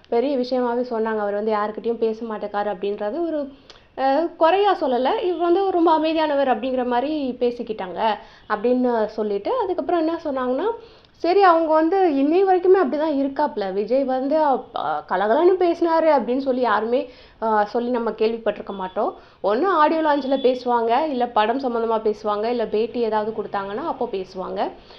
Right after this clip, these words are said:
So மித்தபடிக்கு அவங்க வந்து ப-, நிறைய பேசுவாங்களா அப்படின்னு சொல்லிட்டு நம்ம ஷூட்டிங் ஸ்பாட்ல இருந்தவங்க கிட்ட கேட்டா, இல்ல அந்த மாதிரி கலகலலாம் பேச மாட்டாரு, என்ன ஒர்க்கோ அதை முடிச்சுட்டு போயிடுவாரு அப்படிங்கிறது தான் நம்மளுக்கு தெரிஞ்ச தகவல்.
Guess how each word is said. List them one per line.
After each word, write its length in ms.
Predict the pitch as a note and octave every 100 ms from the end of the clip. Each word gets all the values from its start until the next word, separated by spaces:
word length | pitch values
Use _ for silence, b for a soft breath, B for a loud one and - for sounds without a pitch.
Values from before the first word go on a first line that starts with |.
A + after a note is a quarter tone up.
| B
So 240 | - D4+
மித்தபடிக்கு 600 | E4 E4+ G4+ G4 G4+ G4
அவங்க 320 | G#4+ F#4+ E4+ D#4
வந்து 540 | D#4+ D#4 E4+ F4 E4+ A#3+
ப-, 200 | C4+ C#4
நிறைய 280 | C4 C#4 C#4
பேசுவாங்களா 600 | C#4 C4+ C#4 B3+ B3+ B3
அப்படின்னு 160 | G#3 B3
சொல்லிட்டு 340 | B3 A#3 A#3
நம்ம 160 | B3 A3+
ஷூட்டிங் 480 | B3+ B3 B3 A#3+ A#3
ஸ்பாட்ல 460 | A3+ - A3 G#3+ A3
இருந்தவங்க 640 | G#3+ C4 D4 D4 C#4 C4+
கிட்ட 260 | C4 - A#3+
கேட்டா, 360 | A3 G#3+ C#4
இல்ல 600 | D#4 B3 A#3+ A#3+ A#3 G3 - B B B
அந்த 220 | G3+ A3+
மாதிரி 260 | A3+ A3+ A#3
கலகலலாம் 540 | A3 G#3+ G#3+ G#3+ A3
பேச 240 | G#3 G#3
மாட்டாரு, 260 | G#3 F#3+ G3
என்ன 200 | F#3+ A#3+
ஒர்க்கோ 340 | G#3 G3+ -
அதை 180 | A3+ G#3+ G3
முடிச்சுட்டு 320 | F#3 A3+ A3
போயிடுவாரு 420 | G3 G3 F#3+ G3
அப்படிங்கிறது 380 | F#3+ G#3 G#3+ G#3
தான் 260 | A#3+ D#4 G#3
நம்மளுக்கு 340 | G#3 A#3 A#3
தெரிஞ்ச 260 | G#3+ G3+ G#3+
தகவல். 440 | G3 F#3 G#3+ -